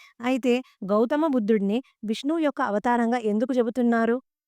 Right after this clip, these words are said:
హిందూ శాస్త్రాలలో ఒక బుద్ధుడి కథ ఉంది. అది గౌతమ బుద్ధుడు కాదు,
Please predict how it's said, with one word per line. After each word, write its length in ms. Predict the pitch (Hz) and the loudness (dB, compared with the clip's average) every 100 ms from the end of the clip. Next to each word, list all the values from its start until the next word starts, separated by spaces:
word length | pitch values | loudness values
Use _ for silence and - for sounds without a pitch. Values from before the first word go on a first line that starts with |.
| _ - | _ 0
హిందూ 280 | 254 277 359 | 2 4 4
శాస్త్రాలలో 760 | 311 269 247 254 226 202 202 254 - 240 | 4 0 0 0 2 2 0 -2 -6 -6
ఒక 140 | 226 240 | -2 0
బుద్ధుడి 380 | 214 190 240 | 0 0 0
కథ 220 | 262 208 233 | 0 0 0
ఉంది. 340 | 214 190 175 - _ _ _ _ | 0 0 -2 -6 _ _ _ _
అది 220 | 220 220 226 | -2 0 2
గౌతమ 400 | 208 220 269 277 | 2 2 2 2
బుద్ధుడు 340 | 233 202 233 - | 2 2 2 0
కాదు, 360 | 202 190 170 | -2 -2 -4